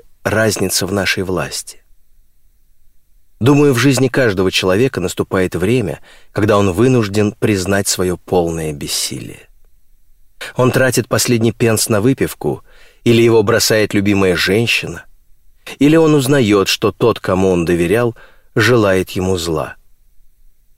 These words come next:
И в этот момент человек обнажен. Вот таким и был По, стоявший посреди комнаты. С него словно содрали кожу, и наружу торчали кости.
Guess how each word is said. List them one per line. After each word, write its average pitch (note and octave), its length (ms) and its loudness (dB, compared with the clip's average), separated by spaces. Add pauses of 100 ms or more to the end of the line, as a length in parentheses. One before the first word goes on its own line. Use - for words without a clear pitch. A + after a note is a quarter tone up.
(480)
И G2+ 80 0
в F#2 80 0
этот A#2+ 260 -2
момент F#2 460 -2
человек D#2 680 -6 (340)
обнажен. F#2+ 600 -4 (2000)
Вот A#2 260 -2
таким C3 360 0
и C#3 140 0
был F#2 360 -2 (120)
По, E2+ 300 0 (240)
стоявший G2+ 680 -2
посреди - 460 -6
комнаты. C2+ 580 -8 (1160)
С - 120 -8
него A2+ 220 4
словно G#2+ 340 2
содрали G2+ 460 0
кожу, G#2 540 -2 (480)
и A#2+ 80 0
наружу G#2 480 0
торчали F2+ 500 -4
кости. - 580 -8